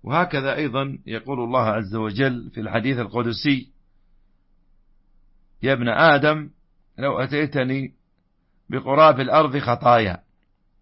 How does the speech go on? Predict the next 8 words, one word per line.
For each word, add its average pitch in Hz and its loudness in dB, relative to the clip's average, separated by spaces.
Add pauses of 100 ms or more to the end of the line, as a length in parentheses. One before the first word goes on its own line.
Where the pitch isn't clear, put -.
(420)
وأتيتني 135 0
لا 165 4
تشرك 151 -4
بي 143 2
شيئا 127 2 (840)
لأتيتك 135 -2
بقرابها 139 4
مغفرة، 117 2